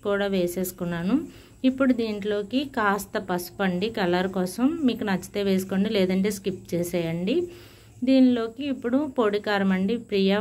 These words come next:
కారం నేను వాడుతున్నాను. మీకు నచ్చితే ఇంట్లో కారం కూడా వేసుకోవచ్చండి. పసుపు మానేసి ఇంట్లో కారం వేసుకోండి, ఎందుకంటే ఇంట్లో కారంలో already పసుపు వేసి ఆడిస్తాం కాబట్టి.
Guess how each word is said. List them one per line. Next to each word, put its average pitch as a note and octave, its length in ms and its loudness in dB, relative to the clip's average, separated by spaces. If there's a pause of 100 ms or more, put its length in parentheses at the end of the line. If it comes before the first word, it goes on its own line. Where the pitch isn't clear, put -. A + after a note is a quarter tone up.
(220)
కారం F#3 260 2 (100)
నేను F3+ 220 -2
వాడుతున్నాను. F3+ 640 -4 (240)
మీకు B3+ 320 6
నచ్చితే G#3 320 -4 (140)
ఇంట్లో G#3 260 -2 (100)
కారం F#3+ 240 -2 (120)
కూడా G3 240 0
వేసుకోవచ్చండి. F3 880 -2 (120)
పసుపు F#3 400 -2
మానేసి F#3+ 480 2 (540)
ఇంట్లో G#3 300 -2
కారం G3 360 2
వేసుకోండి, F3+ 440 0 (120)
ఎందుకంటే G3+ 400 -2 (480)
ఇంట్లో G#3+ 240 0 (100)
కారంలో G#3 460 2
already F#3 400 2
పసుపు F#3+ 340 -2
వేసి F#3 260 0 (120)
ఆడిస్తాం F3+ 440 -2 (120)
కాబట్టి. E3+ 440 -2